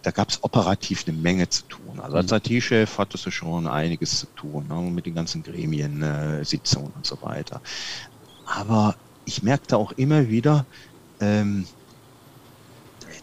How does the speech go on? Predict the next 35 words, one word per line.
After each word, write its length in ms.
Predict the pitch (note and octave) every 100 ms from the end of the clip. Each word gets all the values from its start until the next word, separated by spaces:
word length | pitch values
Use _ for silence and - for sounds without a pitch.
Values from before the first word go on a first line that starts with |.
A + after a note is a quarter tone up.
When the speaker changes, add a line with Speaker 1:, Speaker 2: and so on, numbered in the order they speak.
| - - - - - -
Speaker 1:
wie, 320 | - - - -
dass 200 | - -
wir 140 | A2+
uns 440 | A2+ A2+ G#2+ - - - - - - - - -
im 140 | G#2
Endeffekt 960 | G#2+ E3+ F3+ G2 - - - - - - - - - - - - - - - - - - - C#3
digital, 800 | G3+ - - D2+ D#2 A2 F#3 - - - - - - - - - - - - -
wobei 160 | F#2+ A2
ich 80 | A#2
die 100 | G#2+
Digitalisierung, 920 | A2+ A#2 - A2+ A2 F#2+ A2 B2+ A#2+
also 180 | G#2+ G#2
den 220 | - G2+
Begriff 320 | G2 G#2+ G2
digital 480 | - A#2+ B2 A#2+ A2+
noch 160 | G#2+ G2
nicht 180 | A2 -
mal 80 | G#2
jetzt 280 | F#2+ -
als 340 | F#2 F2+ - -
aus 220 | E2 -
der 120 | -
I-T-Sicht 520 | F#2+ - F3 E3+ -
unbedingt 420 | E2+ D2+ D2+ C#2 -
betrachtet 580 | D#2 D#2 - - D2
sehen 280 | - C#2+ C#2 -
will, 200 | C#3 -
ne? 200 | - B2+
Digitalisierung 960 | B2 D3+ - C#3+ C#3+ B2+ G2+ A#2 C#3 B2
ist 100 | -
für 140 | A2
mich 180 | A#2 -
ein 80 | G2+
Begriff, 400 | F#2 G#2+ A2+ -
der 260 | G#2 G2